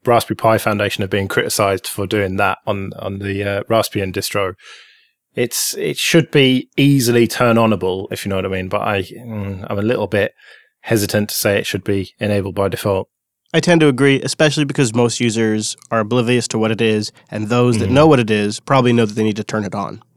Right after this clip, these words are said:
Speaker 1: Yeah, exactly. Yeah. Interestingly, also, I three eighty-six has been dropped, so it's sixty-four bit only, which is a trend that we've seen all over, Arch, Tails.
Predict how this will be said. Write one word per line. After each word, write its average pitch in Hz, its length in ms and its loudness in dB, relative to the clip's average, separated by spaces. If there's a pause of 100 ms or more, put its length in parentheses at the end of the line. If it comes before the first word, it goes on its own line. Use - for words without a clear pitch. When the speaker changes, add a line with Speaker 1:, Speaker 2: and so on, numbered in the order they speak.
(460)
Speaker 1:
Yeah, 110 280 2 (500)
exactly. 120 440 0 (360)
Yeah. 98 220 -4 (1120)
Interestingly, 160 760 4
also, 123 600 4 (160)
I 123 120 4
three 123 220 2
eighty-six 165 380 0
has - 60 -8
been 113 200 0
dropped, - 480 -2 (460)
so - 200 2
it's - 300 -2
sixty-four 123 400 0
bit 123 140 2
only, 123 320 4
which 120 240 0
is 131 260 2
a 117 60 -2
trend 139 340 2
that 131 160 -4
we've 104 100 -8
seen 104 460 0 (120)
all 110 180 2
over, 107 400 2
Arch, 110 580 0
Tails. 110 640 2